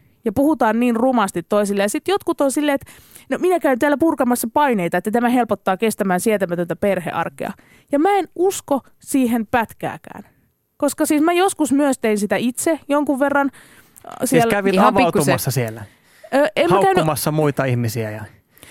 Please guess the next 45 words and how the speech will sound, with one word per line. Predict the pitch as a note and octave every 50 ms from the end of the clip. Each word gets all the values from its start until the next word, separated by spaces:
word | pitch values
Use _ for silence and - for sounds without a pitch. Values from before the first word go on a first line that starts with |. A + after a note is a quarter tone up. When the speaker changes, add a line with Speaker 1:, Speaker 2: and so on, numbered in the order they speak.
| - - - _ - - -
Speaker 1:
No | B3+ C4+ D4
mä | D#4+ F4+ F#4+
en | F#4
niinku | F4 C4+ D#4+
haukkunut | C#4+ E4 E4 E4 - - C4 A#3 G#3+ -
ketään | - A3+ G#3 - G#3 G3+
ihmisiä. | G#3 A3+ G#3 F#3+ G3+ G#3
Mä | B3 B3+
kävin | D#4+ D#4 D#4 D4 C4+ - - - - - _
argumentoimassa | - C#4 F4+ F#4+ C#4 G#3 G#3 F#3+ F3+ F3 F3+ G3 F#3+ F#3 F#3 G3 F#3+ - - A#3+
napakasti. | A#3+ C4 C#4+ C#4 - G3+ - - - - - - - G#3
Siis, | - - A#3 A3
eli | A#3+ B3+ D4
semmoista | - E4 E4 - F#4+
Speaker 2:
Mhm. | F#4+
Speaker 1:
niinku, | - D#4 C#4 - C#4+
nyky-, | D#4+ E4+ G4 G4 - _ -
siis | - F4+ -
semmoista | - G4+ G4 - -
ihan | G4+ A4+ B4+ A#4+
niinku | F4 C#4 C4 A#3 - _ _
typerää, | - B3+ A#3 - A#3 G#3 - - E3 C3+ G#2+ F3 - - _ _
typerää | - F#4+ - F#4+ D#4 B3+ A#3 G#3+ G3+
niinku | G3 F#3 - G3+
möyhyämistä | G#3 G#3+ A3 G#3+ G3+ F#3 F#3 F#3 E3+ E3 - D3+ F3 - - -
siellä. | E3+ - E3+ - - - A3 - - _ - - - _ _ -
Ja | A#3+
mulle | B3+ D4+ D#4+ D#4 D4
ei | D4 - - _
ikinä | - C#4+ D#4 D#4 - - C4 A3 F3 C#3+ - -
tullut | - F#3+ F#3 F3 F3 E3+ -
siitä | - D3 D#3+ - -
parempi | G3+ F#3+ F#3 E3+ E3+ D#3+ D3+
olo. | D3+ E3 F3
Tuli | - C#4+ D4+ D4
semmoinen | F4+ E4 D#4+ D#4+ D#4 F#4
hetkellinen | G#4 G#4 - - B3+ A3 G3 F#3+ F#3 -
semmoinen | G3+ G3+ G3+ G3 -
puuska, | A#3+ A#3 A3 G3+ - F#3
että | F3 - A#3+
haha, | D4+ D#4 F#4 F4 E4+ B3+
kyllä | - - - C4 C#4 C4
niinku | B3 B3 B3 C4+
nyt | D4+ E4 - C#4
lähti. | C4 C4+ C4+ - - - A3